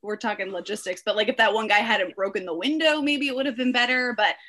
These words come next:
again, you guys are the experts of zombie lore, and we'll get into it. But I'm like, it's just interesting to me. I know in some movies, like, zombies are fast, but clearly here they're slow. And it's like,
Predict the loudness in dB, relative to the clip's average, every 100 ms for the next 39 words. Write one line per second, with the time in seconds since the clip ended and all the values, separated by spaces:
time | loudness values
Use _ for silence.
0 | -20 -2 2 4 4 4 4 4 2 2
1 | 0 -2 0 0 0 -4 -2 -2 -2 -4
2 | -2 0 -2 -4 -6 -4 -4 -4 -2 0
3 | 0 4 4 4 0 0 -4 0 -2 2
4 | 0 2 -2 -2 -2 -2 -2 -4 -6 _
5 | _ _ _ _ 2 4 6 6 4 4
6 | 0 0 -4 -4 -4 0 0 0 -4 -6
7 | 0 0 2 -2 0 -2 0 0 2 2
8 | 0 0 -4 -6 -6 -2 0 2 0 0
9 | -2 2 0